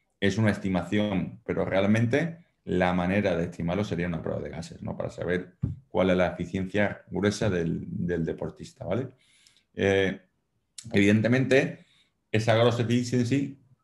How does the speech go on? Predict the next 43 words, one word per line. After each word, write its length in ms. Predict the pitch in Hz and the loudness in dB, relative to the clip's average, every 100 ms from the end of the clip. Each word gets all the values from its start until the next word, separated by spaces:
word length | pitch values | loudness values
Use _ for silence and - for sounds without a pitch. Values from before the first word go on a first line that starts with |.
| - | -20
suele 420 | - 113 123 123 | -6 2 4 4
cambiar 580 | 120 117 123 135 165 - | 4 4 6 6 4 -2
en 160 | 107 104 | 0 0
función 380 | 101 95 - 120 | 0 -2 0 2
de 80 | |
la 120 | 127 110 | 4 2
intensidad 920 | 98 92 92 92 95 92 117 135 - _ - | 2 0 -2 0 2 2 0 -4 -14 _ -2
a 100 | 95 | 0
la 100 | 90 | 0
que 80 | |
estás 160 | 98 92 | -4 -6
trabajando, 640 | - 101 110 147 90 82 - _ _ _ _ | -2 -2 0 0 0 -2 -8 _ _ _ _
¿vale? 360 | - 87 80 76 - - _ _ - | -4 0 0 0 -8 -16 _ _ 0
La 200 | 98 101 | 4 4
medición 420 | 98 92 107 113 | 4 2 2 0
que 60 | |
nosotros 200 | 110 104 | 0 -4
tenemos, 280 | 120 120 120 | 0 2 2
tenemos 280 | 117 117 123 | 2 2 2
hecho 120 | - | 0
por 180 | 92 95 | 0 2
potencia, 520 | 101 104 123 147 - | 2 2 0 -2 -2
por 160 | 107 98 | 0 0
simplificación, 920 | - 98 98 95 - 95 107 117 113 | -2 -4 -4 -4 -2 -2 -2 0 2
es 300 | 123 - - _ - | 2 0 -10 _ -6
a 100 | 90 | -2
la 140 | 85 | 0
de 100 | 87 | 0
F 160 | 92 85 | -2 -6
T 120 | 82 | -8
P, 240 | - - | -10 -14
¿vale? 200 | - 92 | -6 -4
Para 140 | 92 87 | -4 -4
que 60 | |
lo 100 | 82 | -4
tengáis 480 | 78 - 85 90 85 - - _ _ - | -6 -6 -2 -2 -2 -8 -18 _ _ 0
claro 280 | 101 123 | 4 6
de 80 | 135 | 4
dónde 200 | 95 95 | 4 2
sale 160 | 95 98 | 0 2
el 60 | |
número, 380 | 151 120 82 - - | 2 2 0 -4 -4
¿vale? 320 | 104 180 | -2 -2